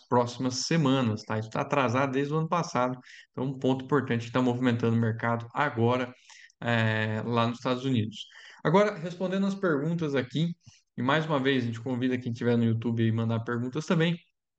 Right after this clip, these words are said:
mas se não, as perguntas lá do nosso workshop. Então, como identificar, né, na prática, a hora certa de vender soja e milho pra maximizar lucros? Essa é uma das perguntas que nós recebemos. A gente tem que olhar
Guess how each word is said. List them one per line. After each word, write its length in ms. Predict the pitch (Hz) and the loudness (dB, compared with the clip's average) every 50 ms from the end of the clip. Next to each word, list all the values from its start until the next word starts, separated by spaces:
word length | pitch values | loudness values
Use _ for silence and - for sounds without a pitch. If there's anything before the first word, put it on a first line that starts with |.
| _ _ _ _ _ _ _ _ - - | _ _ _ _ _ _ _ _ -12 -2
mas 200 | - 143 143 143 | 0 0 0 0
se 100 | - 151 | 0 0
não, 160 | 143 131 131 | 2 2 2
as 80 | 131 127 | 2 2
perguntas 500 | - 139 123 120 127 131 123 135 120 110 | 0 2 2 2 0 0 0 0 0 2
lá 140 | 117 127 131 | 2 2 0
do 120 | 127 120 | 0 0
nosso 280 | 117 123 127 131 131 - | -2 -2 -2 -4 -4 -2
workshop. 560 | - 131 131 131 - - - 120 113 113 - - _ _ - - - - - - | 0 0 0 0 -2 0 2 2 2 2 -4 -12 _ _ -20 -20 -20 -20 -20 -12
Então, 340 | _ - 180 196 190 190 - | _ 0 0 0 0 -2 -2
como 220 | - 185 202 214 214 | 0 2 2 4 4
identificar, 720 | 196 196 190 190 - - 160 - - 143 147 156 151 135 | 2 2 0 0 -2 -6 -8 -4 0 0 0 2 0 0
né, 160 | 135 135 131 | -2 -2 -2
na 160 | 127 135 147 | -2 -2 -4
prática, 580 | - - - 127 135 147 156 156 - - 78 - - - | -4 -2 0 2 2 2 0 -2 -4 -6 -6 -6 0 2
a 80 | 139 | 2
hora 240 | 131 131 143 147 143 | 4 4 4 2 0
certa 340 | - - - 131 131 131 135 | 0 -2 -2 -2 -2 -2 -4
de 140 | 127 131 131 | -4 0 2
vender 300 | 131 127 123 120 127 123 | 2 2 4 4 2 0
soja 600 | 120 - - - 151 160 151 - 175 170 156 139 | 0 -2 -2 -2 -2 -2 -2 0 0 0 0 2
e 60 | 123 | 0
milho 260 | 117 123 143 143 131 | 0 0 0 -2 -2
pra 140 | - 139 139 | -2 -2 0
maximizar 580 | 127 127 127 - - 131 123 113 120 135 147 | 0 -2 -2 -2 -2 0 2 4 4 4 4
lucros? 680 | 139 123 139 160 156 160 - 120 113 113 - - - - - - | 4 4 4 2 2 0 -6 -10 -10 -10 -10 -12 -12 -10 -4 0
Essa 240 | - 117 113 117 | 0 0 2 2
é 20 | 135 | 2
uma 80 | 131 | 2
das 100 | 127 123 | 2 2
perguntas 460 | 127 127 120 113 120 123 123 131 127 131 | 2 2 4 4 4 2 0 -2 -4 -2
que 100 | - 127 | 0 2
nós 360 | 117 113 117 123 127 123 - - - - - - - - - _ | 2 4 2 2 0 -4 -8 -14 -20 -20 -20 -20 -20 -20 -20 _
recebemos. 960 | - 117 127 143 156 - - 170 160 135 120 127 127 120 107 101 - - - - _ - - - - - _ | -6 0 0 0 0 0 -2 -2 -2 2 2 2 2 2 0 -2 -6 -12 -16 -18 _ -20 -20 -20 -20 -12 _
A 60 | 139 | -6
gente 180 | 143 139 - - | -6 -6 -2 0
tem 200 | 165 175 190 190 | 2 2 2 2
que 80 | 190 | 2
olhar 420 | 185 170 135 127 135 139 151 156 | 2 2 2 2 2 0 -2 -4